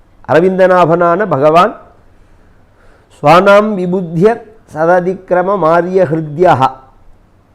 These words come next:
அந்த சாதுக்களுக்கு சாதகமான மனோபாவத்தை கொண்ட பகவான் லக்ஷ்மியோட தன்னுடைய அந்த வைகுண்டத்துல தன்னுடைய காலால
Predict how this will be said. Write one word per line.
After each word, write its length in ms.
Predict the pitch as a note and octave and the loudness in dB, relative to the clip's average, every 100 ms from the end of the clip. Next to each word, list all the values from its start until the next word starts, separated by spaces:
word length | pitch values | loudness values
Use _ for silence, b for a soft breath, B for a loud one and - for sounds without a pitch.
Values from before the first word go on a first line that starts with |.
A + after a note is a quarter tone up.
| _ _ _ _ _ _ _ _ - _ - _ _ _ _ _ _ _ - | _ _ _ _ _ _ _ _ -20 _ -20 _ _ _ _ _ _ _ -6
அந்த 240 | C#3 C3+ D3+ | -2 -2 2
சாதுக்களுக்கு 760 | E3+ G#3 A3 A#3 G#3+ G#3 A3+ | 2 2 0 0 0 -2 -8
சாதகமான 960 | G#3+ F3+ F#3 F#3+ G3+ F#3+ F#3+ F#3+ G3+ D3 - - _ - _ _ _ _ _ _ _ D3 | -2 0 0 0 -2 0 0 -2 -4 -8 -14 -20 _ -20 _ _ _ _ _ _ _ -2
மனோபாவத்தை 800 | F3+ G#3+ G3+ G3 F#3+ F#3 F3+ D#3+ | 2 4 4 4 4 2 0 -2
கொண்ட 280 | D#3+ D#3 | -2 -2
பகவான் 500 | A#2 A#2 E3+ A3+ F3 - - - - - _ _ _ _ _ _ _ _ C#3+ | -2 -2 0 2 0 -6 -20 -20 -20 -20 _ _ _ _ _ _ _ _ -2
லக்ஷ்மியோட 960 | E3+ E3 A3 A3 G#3 G3+ G#3 G#3 G3+ - - - - - _ - - _ _ _ _ _ _ | -2 -2 -6 -2 2 2 2 2 2 0 -10 -20 -20 -20 _ -20 -20 _ _ _ _ _ _
தன்னுடைய 540 | E3+ F#3 G3+ F#3 F3 D#3+ | -2 -2 -2 -4 -2 -2
அந்த 140 | D3 | -2
வைகுண்டத்துல 1000 | D3 F#3 G3 G#3+ G#3 F#3+ G3 G#3 A#3 A#3+ | -2 -2 -4 -8 -6 -6 -6 -4 -4 -2
தன்னுடைய 540 | E3+ E3+ F3 E3 C#3+ - | -4 -2 -2 -2 -2 -2
காலால 760 | C#3+ F3+ G#3+ A3 G#3 G3+ F3 | 2 4 6 4 2 2 0